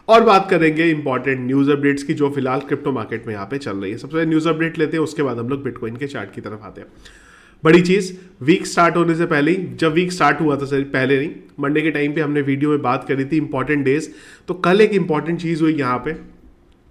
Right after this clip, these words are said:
और वो आई यहाँ पे Tesla की तरफ से अपडेट आया। तो Tesla की जो अर्निंग है, उसमें एक हमें ड्रॉप देखने को मिला है, और पूरी जो स्टोरी है, वो मैं आप लोगों को बताता हूँ। इसीलिए ये चीज़ बहुत इंपॉर्टेंट होती है। अगर ये थोड़ी सी अपडेट्स आए थे यहाँ पे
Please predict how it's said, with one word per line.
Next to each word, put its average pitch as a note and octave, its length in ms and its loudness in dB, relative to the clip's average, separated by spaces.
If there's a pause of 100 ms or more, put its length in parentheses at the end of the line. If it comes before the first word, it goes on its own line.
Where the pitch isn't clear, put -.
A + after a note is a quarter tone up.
(260)
और D3+ 120 0
वो D#3 160 2
आई D#3+ 140 4
यहाँ D3 220 2
पे D3+ 180 -2
Tesla D3+ 360 0
की D3 80 0
तरफ C3+ 240 -2
से C#3+ 120 -2
अपडेट B2 300 0
आया। B2 260 -6 (400)
तो G#3+ 60 0
Tesla G#3+ 520 2
की A3 100 0
जो G#3+ 100 2
अर्निंग F3+ 360 4
है, F3 140 0
उसमें E3 320 -2
एक D#3 100 -2
हमें D#3+ 160 2
ड्रॉप C3+ 240 -2
देखने C#3+ 340 0
को D3 120 4
मिला C3 260 0
है, D3+ 80 -6
और C#3 340 -8
पूरी E3+ 220 2
जो F3 160 2
स्टोरी D3+ 340 -2
है, D#3+ 80 2
वो D3 140 2
मैं C#3+ 120 -2
आप C3+ 160 -6
लोगों C#3+ 240 0
को C3+ 60 -4
बताता A#2+ 280 -6
हूँ। F3+ 160 -10 (400)
इसीलिए A#3 480 -2
ये A3 60 0
चीज़ G3+ 240 -6
बहुत D#3 240 -2
इंपॉर्टेंट D3 500 -2
होती C#3 260 2
है। E3 120 2
अगर D#3 140 0
ये E3+ 500 0 (440)
थोड़ी D#3 200 8
सी F3+ 360 -2
अपडेट्स D#3 500 0
आए D3 200 2
थे D#3+ 120 -2
यहाँ C#3 240 0
पे D#3 180 -2